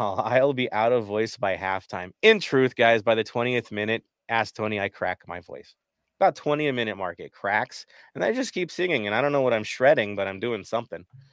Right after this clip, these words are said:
Um, and it's just how it has to be. It's worth it.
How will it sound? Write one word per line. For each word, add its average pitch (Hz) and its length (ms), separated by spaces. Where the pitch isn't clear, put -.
Um, 98 420
and 101 80
it's 107 180
just 180 160
how 165 140
it 165 40
has 165 220
to 165 80
be. 147 200
It's - 200
worth - 220
it. - 100